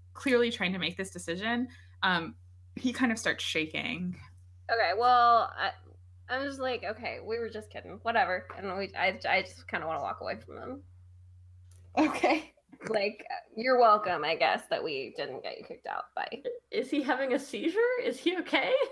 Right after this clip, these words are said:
Speaker 3: Torian wants to know if he's okay.
Speaker 1: <laughs> Um, he, he doesn't seem like he's doing very well suddenly. He, uh, um, he, his skin has gotten, like, a little bit pale and he's kind of starting to sweat a little bit.
Speaker 2: Oh,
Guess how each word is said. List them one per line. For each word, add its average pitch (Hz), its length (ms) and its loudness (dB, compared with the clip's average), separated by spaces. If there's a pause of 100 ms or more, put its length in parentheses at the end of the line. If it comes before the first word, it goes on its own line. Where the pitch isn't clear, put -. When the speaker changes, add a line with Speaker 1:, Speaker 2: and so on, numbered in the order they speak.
(680)
Speaker 3:
Torian 339 340 2
wants 311 200 0
to 320 80 -4
know 254 100 4
if 269 80 0
he's 240 200 -2
okay. 180 360 -2 (760)
Speaker 1:
<laughs> 214 60 -2 (1500)
Um, 247 300 6
he, 302 580 0
he 302 200 2
doesn't 339 400 -2
seem 220 300 0
like 220 140 -4
he's 214 200 -4
doing 180 320 -4
very 190 240 2
well 165 220 0
suddenly. 175 560 -6
He, 202 400 -6
uh, 170 400 2 (640)
um, 170 520 0 (300)
he, 247 440 0
his 277 320 2
skin 208 260 -4
has 208 140 -4
gotten, 190 240 -2
like, 185 140 -4
a 196 40 0
little 190 160 2
bit 180 140 -4
pale 170 220 -4
and 165 80 -4
he's 165 120 -10
kind 175 140 -8
of 165 80 -8
starting 160 240 -6
to 151 80 -10
sweat 151 280 -6
a 147 40 -6
little 147 220 -12
bit. - 300 -6 (200)
Speaker 2:
Oh, 165 260 -4